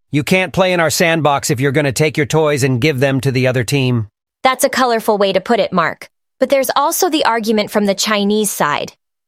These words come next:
Speaker 2: They feel this move undermines the interests of both Chinese and American companies and investors.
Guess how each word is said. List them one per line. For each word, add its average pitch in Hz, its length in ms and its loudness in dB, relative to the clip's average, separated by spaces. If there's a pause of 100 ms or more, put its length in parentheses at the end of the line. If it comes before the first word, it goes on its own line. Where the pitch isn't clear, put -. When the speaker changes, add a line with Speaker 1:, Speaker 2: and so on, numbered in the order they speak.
(140)
Speaker 2:
They 262 140 2
feel 349 300 0
this 285 260 0
move 233 340 0
undermines 220 680 0
the - 160 -2
interests 240 420 0
of 202 140 -2
both 202 200 0
Chinese 254 540 0
and 240 240 0
American 214 540 0
companies 196 500 0
and 185 80 0
investors. 180 720 -2